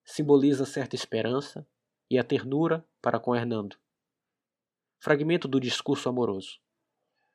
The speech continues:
"Nasceu uma flor no asfalto", diria o poeta. Vinte. Please Do Not Touch, mil novecentos e oitenta e seis. Por favor, não toque.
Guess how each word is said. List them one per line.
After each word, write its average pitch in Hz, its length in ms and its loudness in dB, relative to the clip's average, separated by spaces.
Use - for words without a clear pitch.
"Nasceu 143 360 2
uma 143 140 4
flor 127 260 0
no 123 80 -2
asfalto", - 640 -4
diria 117 340 -2
o 104 60 -2
poeta. - 480 -4
Vinte. 117 580 -4
Please 156 560 -2
Do 127 100 4
Not 127 340 4
Touch, - 540 0
mil 127 140 4
novecentos 113 320 0
e - 20 -2
oitenta 117 240 0
e 107 60 -4
seis. - 500 -4
Por 143 120 2
favor, 113 460 0
não 123 180 0
toque. - 440 -4